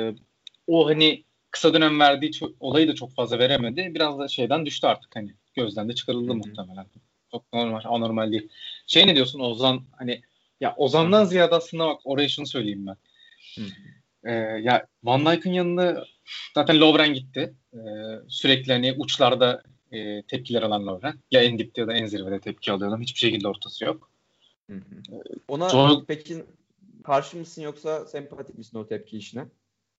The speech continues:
Speaker 2: Bu
Speaker 1: Ya
Speaker 2: Ali Ece'nin başlattığını itiraf edebiliriz tabii.
Speaker 1: Evet, o biraz şey oldu. Hani işin de sosyal medyada biraz şey oldu. Yani gözüken yüzü oldu. Ya,
Speaker 2: Hı hı.
Speaker 1: o kadar abartıldığı kadar da gömmedim. Yani sonuçta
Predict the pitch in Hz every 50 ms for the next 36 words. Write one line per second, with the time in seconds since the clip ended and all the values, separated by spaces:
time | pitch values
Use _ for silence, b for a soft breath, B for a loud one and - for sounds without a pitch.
0 | _ _ _ _ _ _ _ _ _ _ _ _ _ - 120 131 135 151 214 180
1 | 135 123 135 135 127 120 139 135 139 127 131 127 - - 135 131 - 131 127 127
2 | 123 131 135 127 131 117 110 123 110 107 95 98 98 - 98 98 107 131 - _
3 | _ _ _ _ _ _ _ _ _ _ _ _ _ - 190 214 214 - - 151
4 | - 147 147 147 139 135 160 165 180 175 175 - 165 165 170 170 160 - - -
5 | 127 127 123 135 139 135 - 160 151 151 151 143 - 143 131 - 151 147 143 143
6 | 139 139 139 135 131 135 131 135 131 135 - 123 127 120 113 104 104 104 101 -
7 | _ - 117 110 107 110 120 113 117 - 143 131 120 120 123 123 143 135 127 117
8 | 143 165 165 B B B B B B B - - - - 110 101 - - - -
9 | - - 196 170 170 175 170 170 143 - - _ _ - 170 156 170 160 151 156
10 | 156 151 151 - - 131 123 123 123 120 151 147 135 147 147 143 127 107 104 107
11 | 117 117 120 - - 151 151 147 - - - 156 151 147 -